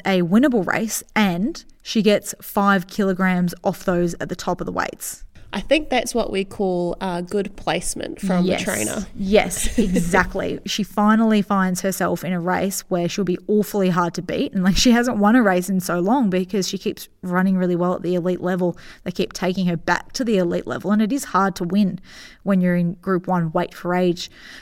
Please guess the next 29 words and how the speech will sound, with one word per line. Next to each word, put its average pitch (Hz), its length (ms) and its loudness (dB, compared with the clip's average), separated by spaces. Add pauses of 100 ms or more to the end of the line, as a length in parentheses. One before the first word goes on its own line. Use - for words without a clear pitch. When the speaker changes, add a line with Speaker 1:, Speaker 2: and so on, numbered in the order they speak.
Speaker 1:
competition. 220 600 0
But 226 120 -4
now 226 220 2
she's 214 200 -4
back 175 380 0
in 196 140 0
a 170 60 -2
set - 180 0
weights 190 240 2
and 185 100 2
penalties 208 500 -2
with 175 160 -2
fifty-five 185 720 -2
kilograms, 220 640 2 (360)
best 254 360 4
weighted 214 400 4
horse 196 540 0
on 202 160 4
the 180 80 0
day. - 260 -4 (880)
Speaker 2:
Okay, 185 240 2
Grace, 165 300 -2
I'm 175 180 -2
really 185 320 2
starting 165 380 -4
to 160 120 -12
understand 156 640 -6
this 151 300 -6
now. 151 300 -6